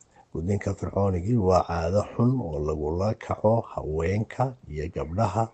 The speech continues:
wuxuuna xadgudub iyo meel ka dhac ku yahay xuquuqal insaanka. Waxaa sharci darro ah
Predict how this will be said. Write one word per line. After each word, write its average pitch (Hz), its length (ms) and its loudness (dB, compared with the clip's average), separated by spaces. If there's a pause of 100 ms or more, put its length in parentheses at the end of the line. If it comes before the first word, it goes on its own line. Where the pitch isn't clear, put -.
(120)
wuxuuna 92 580 2
xadgudub 98 760 0 (160)
iyo 92 240 -4
meel 90 360 -2
ka - 180 -10
dhac 90 280 -6 (260)
ku - 140 0
yahay 98 560 0 (180)
xuquuqal - 520 -2
insaanka. 92 640 -4 (3000)
Waxaa 127 320 6
sharci 110 380 2
darro 98 360 4
ah - 240 2